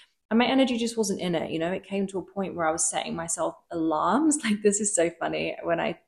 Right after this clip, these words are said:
told my friends this, but I was setting myself alarms and scheduling when to talk to people in my dating apps,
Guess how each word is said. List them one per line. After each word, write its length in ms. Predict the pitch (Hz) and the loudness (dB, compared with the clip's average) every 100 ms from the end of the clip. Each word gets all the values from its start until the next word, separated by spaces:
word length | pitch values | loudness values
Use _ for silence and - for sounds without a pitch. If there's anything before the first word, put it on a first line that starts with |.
| - | -6
told 200 | 170 170 | -4 -4
my 100 | 165 | -6
friends 360 | 170 160 156 - | -8 -8 -8 -6
this, 300 | 151 170 - | -4 -4 -2
but 160 | 156 - - - - _ | -4 -4 -16 -20 -20 _
I 80 | 214 | 2
was 180 | 240 247 | 4 4
setting 280 | 233 233 247 | 4 4 0
myself 520 | 247 233 214 196 196 | 0 0 4 4 2
alarms 540 | - 175 156 160 220 226 | -2 -2 0 0 0 0
and 100 | 202 | 0
scheduling 720 | - - 175 175 170 170 160 - 160 | 0 0 -4 -4 -4 -4 -6 -10 -6
when 240 | 165 165 160 | -4 -2 -6
to 220 | - 151 | -10 -14
talk 340 | - 151 147 | -8 -8 -8
to 80 | - | -14
people 520 | - 151 147 143 147 - | -16 -16 -8 -8 -8 -6
in 180 | 170 160 | -4 -4
my 140 | 160 | -6
dating 360 | - 160 - - | -8 -10 -10 -14
apps, 320 | - - | -14 -18